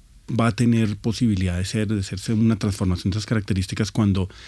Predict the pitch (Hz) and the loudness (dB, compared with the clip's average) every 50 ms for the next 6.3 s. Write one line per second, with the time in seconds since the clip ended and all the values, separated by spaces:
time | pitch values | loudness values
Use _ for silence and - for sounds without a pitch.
0 | - - - - 117 104 104 101 - 104 95 - 110 113 101 - - 110 101 107 | -18 -8 -2 0 2 4 4 4 2 0 0 0 0 0 0 0 0 0 0 0
1 | 123 - 120 107 92 98 87 - 110 107 104 104 104 98 101 95 92 104 107 110 | 0 0 0 2 2 0 2 2 2 2 2 2 2 2 2 2 2 4 4 4
2 | 113 110 - - 120 107 98 - 104 95 101 92 - - 107 104 104 110 113 117 | 4 2 2 0 0 0 0 -2 -2 -2 -2 -4 -2 0 0 2 2 2 2 0
3 | - - - - - - - 120 110 101 104 98 98 95 87 101 104 104 104 101 | -2 -6 -14 -20 -14 -4 0 2 4 4 4 4 4 4 4 4 4 4 4 2
4 | 101 110 113 104 104 107 107 107 110 110 107 104 98 95 95 104 98 - 107 92 | 0 0 0 0 0 0 0 0 0 0 0 2 2 2 2 0 0 -2 -4 -2
5 | - - 123 113 117 110 - - 117 98 104 95 - 95 92 95 - 104 104 107 | 0 2 4 4 4 2 0 0 -2 -2 -2 -2 -2 -2 -2 0 2 2 2 4
6 | 101 95 95 101 107 107 | 2 2 0 0 -2 -4